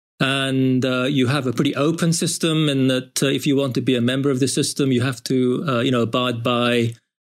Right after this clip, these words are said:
data ownership, data governance rules, uh, whereby, you know, you cannot simply form, um, uh, you know, data silos or walled gardens where you simply have a proprietary network. You have to be,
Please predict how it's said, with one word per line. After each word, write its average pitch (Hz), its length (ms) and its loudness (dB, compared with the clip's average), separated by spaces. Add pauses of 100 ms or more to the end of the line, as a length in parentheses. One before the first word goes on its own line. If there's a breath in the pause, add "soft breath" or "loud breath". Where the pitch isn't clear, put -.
(120)
data 131 280 -2
ownership, 143 480 0
data 120 220 0
governance 143 500 0
rules, 139 640 0
uh, 117 340 2
whereby, 120 680 2
you 120 280 2
know, 117 60 2
you 117 160 2
cannot 127 440 -2
simply 120 720 0 (540)
form, 120 720 2
um, 110 760 0
uh, 117 220 -2
you 127 60 0
know, 113 100 2
data 120 320 0
silos 127 800 0
or 110 120 0
walled 117 320 0
gardens 123 640 0
where 117 140 0
you 110 100 2
simply 120 360 0
have 120 160 0
a 117 60 -2
proprietary 143 560 0
network. 110 360 0
You 127 100 2
have 127 200 -2
to 123 80 0
be, 117 360 0